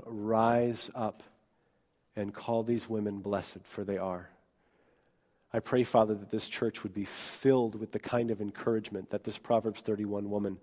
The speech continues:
receives, that we would cultivate, uh,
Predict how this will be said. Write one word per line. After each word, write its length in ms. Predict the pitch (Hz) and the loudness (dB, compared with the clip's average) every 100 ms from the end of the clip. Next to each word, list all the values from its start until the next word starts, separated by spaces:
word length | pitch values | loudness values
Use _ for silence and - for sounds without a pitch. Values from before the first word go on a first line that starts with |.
| - - - _ _ | -18 -20 -20 _ _
receives, 760 | 110 - - 104 98 - - - _ _ _ _ _ _ _ _ _ _ - | -6 -4 0 0 -2 -6 -12 -14 _ _ _ _ _ _ _ _ _ _ -2
that 140 | 101 | 0
we 100 | 110 | 2
would 240 | 107 - | 0 -2
cultivate, 840 | - - 147 151 151 120 104 95 - _ _ _ _ _ _ _ _ | -8 4 6 6 4 -4 -2 -4 -6 _ _ _ _ _ _ _ _
uh, 280 | 107 107 | -10 -8